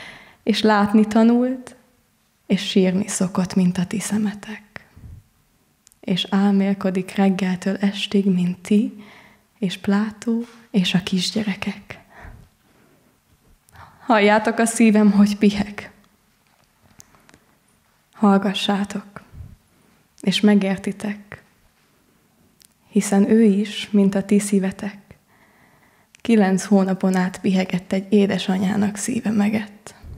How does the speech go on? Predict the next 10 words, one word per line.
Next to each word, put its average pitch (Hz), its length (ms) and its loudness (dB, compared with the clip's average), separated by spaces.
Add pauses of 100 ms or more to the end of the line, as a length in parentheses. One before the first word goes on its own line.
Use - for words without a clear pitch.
(1300)
És 185 240 0
visszatér, 196 800 -6 (1000)
mint 185 240 0
ti 190 220 4
is 202 180 -4
visszatértek 196 840 -2
a 196 60 -4
földbe, 185 720 -4 (840)
amelyből 185 540 2
vétetett. - 920 -8